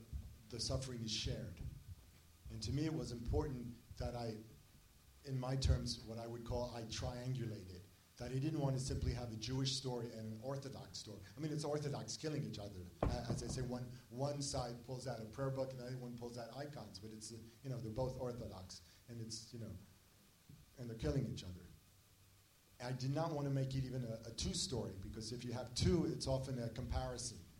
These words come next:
comparing the Jewish story to the Orthodox. And I didn't want that. I want,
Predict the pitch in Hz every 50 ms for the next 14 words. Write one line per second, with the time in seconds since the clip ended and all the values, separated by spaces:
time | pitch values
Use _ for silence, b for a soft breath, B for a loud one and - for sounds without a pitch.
0 | - - - 117 117 - - 143 139 135 131 127 127 117 120 120 127 131 131 135
1 | 131 - - 127 123 120 120 120 120 117 110 107 107 113 120 131 123 113 90 90
2 | 90 90 B B B B 117 127 131 127 131 131 127 123 135 135 131 131 - -
3 | 110 117 120 123 127 123